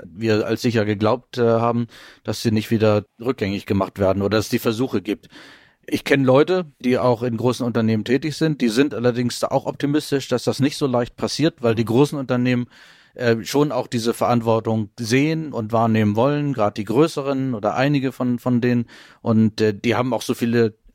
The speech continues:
äh, Anstrengungen schon unternommen, das einzuführen.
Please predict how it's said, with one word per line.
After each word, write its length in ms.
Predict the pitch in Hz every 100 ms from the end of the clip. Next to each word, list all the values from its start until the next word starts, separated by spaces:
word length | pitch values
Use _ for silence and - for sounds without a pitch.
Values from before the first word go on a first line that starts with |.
| -
äh, 160 | 110
Anstrengungen 520 | 110 135 123 127 120 117
schon 180 | 123
unternommen, 600 | 123 113 110 127 160 151
das 180 | 127 117
einzuführen. 760 | - 147 - 127 - 135 131